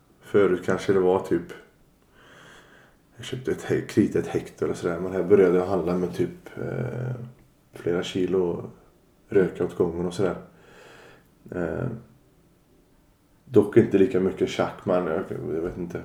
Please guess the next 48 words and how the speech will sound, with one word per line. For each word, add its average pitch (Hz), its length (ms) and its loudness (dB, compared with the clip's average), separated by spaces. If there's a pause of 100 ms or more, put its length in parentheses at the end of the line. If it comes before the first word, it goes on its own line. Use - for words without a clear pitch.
Men 92 140 -4
det 92 80 0
var 90 100 4
ju 92 340 6
mer 90 280 -2
än 92 100 0
vad 92 80 2
jag 90 80 0
gjort 85 100 -2
förut. 85 500 -2 (340)
Det 95 60 -6
handlade 87 320 2
väl 87 140 4
om 87 200 0
flera 87 220 0
hekton 87 380 -4
per 90 80 0
gång 87 220 -2
i 92 40 -2
alla 85 120 -6
fall. - 140 -14 (800)
Förut 87 280 4
kanske - 240 -2
det 87 60 4
var, 82 160 0
man 85 100 -6
köpte 85 340 -4
femtio 85 340 -4
gram 80 280 -6
och 87 80 -10
sådär. 78 260 -6
Och, 80 180 -12 (220)
så - 140 -2
allting 98 400 4
eskalerade 90 640 4
hela 101 140 6
tiden. 87 240 0 (1500)
Eh, 90 540 4 (1300)
hängde 104 300 8
också 104 220 8
en 101 60 6
del 98 140 10
i 92 40 8
Göteborg 95 500 8
fortfarande 92 440 0
vid 92 100 6
den 87 120 0
tiden. 87 360 -2